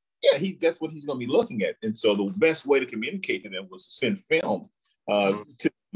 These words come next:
Speaker 1: um, you know, in their medium that they're in. And that's how you got a better response for 'em. And I say, "Okay, tomorrow we're gonna work on this right here. See this move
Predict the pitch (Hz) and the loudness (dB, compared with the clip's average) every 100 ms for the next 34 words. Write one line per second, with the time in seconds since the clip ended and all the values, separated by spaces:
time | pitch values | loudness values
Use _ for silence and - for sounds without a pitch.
0 | 104 _ _ _ - 101 98 92 92 82 | -8 _ _ _ -2 2 4 2 0 -8
1 | - 113 101 101 123 123 113 110 135 127 | -2 2 2 2 0 2 4 4 4 4
2 | 113 107 101 113 110 135 196 - - _ | 2 2 2 2 2 2 -2 -4 -10 _
3 | _ _ 110 104 110 117 120 107 104 101 | _ _ -6 -2 0 0 0 0 0 0
4 | 92 98 95 95 - 170 330 - 101 92 | 0 -2 -2 -6 -6 -6 -6 -6 -4 -2
5 | 95 95 101 95 107 98 _ _ - 104 | -2 0 0 2 0 0 _ _ -6 0
6 | 117 127 127 123 120 _ _ 117 113 95 | 2 2 2 0 -4 _ _ -4 -2 0
7 | 113 113 113 98 95 113 113 98 92 110 | 2 2 0 0 2 2 2 -2 -2 -2
8 | 90 - 165 135 143 165 | -4 2 2 2 -2 -2